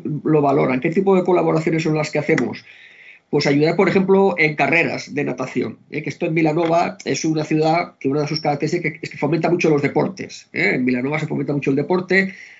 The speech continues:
los deportes náuticos. Entonces, cuando se pra-, se hacen triatlones, duatlones, ¿eh? O, por ejemplo, carreras de natación de mar de larga distancia,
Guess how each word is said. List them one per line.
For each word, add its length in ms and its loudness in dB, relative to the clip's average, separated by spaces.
los 240 4
deportes 460 0
náuticos. 640 0
Entonces, 360 0
cuando 180 0
se 120 2
pra-, 240 -2
se 120 -2
hacen 260 2
triatlones, 960 2
duatlones, 1080 0
¿eh? 360 2
O, 180 2
por 140 2
ejemplo, 320 2
carreras 340 0
de 80 0
natación 500 0
de 100 2
mar 320 0
de 180 -6
larga 460 0
distancia, 760 0